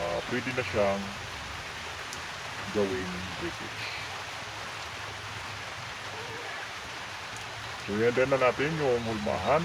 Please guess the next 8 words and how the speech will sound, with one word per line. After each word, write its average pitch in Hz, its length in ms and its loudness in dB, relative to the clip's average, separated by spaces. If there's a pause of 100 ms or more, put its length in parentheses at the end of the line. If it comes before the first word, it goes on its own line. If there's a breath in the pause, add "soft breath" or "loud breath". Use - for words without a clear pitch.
Gumamit 117 400 6
ako 127 240 2
ng 101 400 4 (400)
diunan 104 520 2 (120)
na - 80 -2 (800)
P 117 160 2
V 113 80 -2 (160)
C. 123 240 0